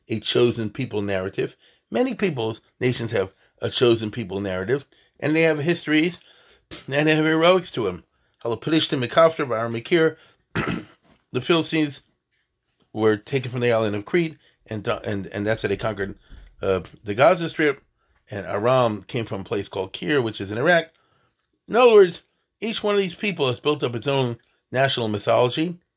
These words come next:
its own national narrative, which is not necessarily incorrect, and may be accurate,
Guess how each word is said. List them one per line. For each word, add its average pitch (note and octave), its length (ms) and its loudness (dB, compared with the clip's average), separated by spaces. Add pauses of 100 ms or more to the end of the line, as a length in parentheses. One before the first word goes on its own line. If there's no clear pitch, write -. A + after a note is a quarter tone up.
(160)
its - 100 -10
own B2+ 140 -2
national A#2 360 -4
narrative, G2+ 440 0 (460)
which F3+ 160 0
is G3 80 2
not F#3+ 200 4
necessarily C#3 440 0
incorrect, G#2+ 480 -4 (800)
and C3 380 0 (120)
may E3+ 180 0
be C#3+ 160 2
accurate, D3+ 380 0